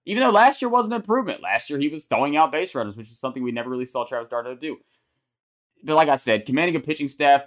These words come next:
I, I couldn't ask for anybody better. Um, a professional approach at the plate, couldn't really ask for a catcher to do that better. Um, d'Arnaud was just awesome, man. He, this guy has became, honestly, like, a Braves legend. I think this is gonna be a guy that, like, we're gonna talk about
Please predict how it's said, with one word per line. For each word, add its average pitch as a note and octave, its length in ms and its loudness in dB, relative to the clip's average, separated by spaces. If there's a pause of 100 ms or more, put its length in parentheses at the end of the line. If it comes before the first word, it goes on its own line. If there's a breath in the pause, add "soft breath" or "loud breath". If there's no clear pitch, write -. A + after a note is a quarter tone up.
I, G2+ 480 2
I A2+ 140 4
couldn't A#2 240 -4
ask A2 200 2
for G#2+ 60 -8
anybody G#2+ 320 -2
better. C#3 560 0
Um, G#2+ 380 4
a A2+ 80 2
professional C#3+ 560 2
approach C#3+ 360 0
at B2 60 -12
the - 80 -20
plate, E3+ 480 -2
couldn't B2 220 -2
really B2 180 0
ask A#2+ 220 0
for A#2 100 -6
a A2 60 -6
catcher B2+ 280 -6
to A2 80 -14
do A#2+ 120 -6
that A2 180 -4
better. D3+ 320 2 (340)
Um, A#2 200 2
d'Arnaud C3+ 340 2
was G#2+ 160 -2
just - 260 -20 (140)
awesome, A2+ 480 0
man. F#2 220 -10
He, C3+ 80 -4
this D#3+ 240 -6
guy F#3+ 240 6
has C#3+ 160 -2
became, C3 580 -4
honestly, B2 380 -2
like, A2+ 160 0
a A2+ 40 -10
Braves G2+ 360 -2
legend. E2 280 -14
I A2+ 100 2
think C3 180 -10
this A#2 80 -12
is A#2 60 -18
gonna A#2+ 120 -4
be A#2 120 -4
a G#2 60 -6
guy A2 200 2
that, G2+ 100 -6
like, G#2 220 -4
we're A2+ 100 -6
gonna G#2 200 -6
talk G#2+ 260 -2
about G2+ 300 -4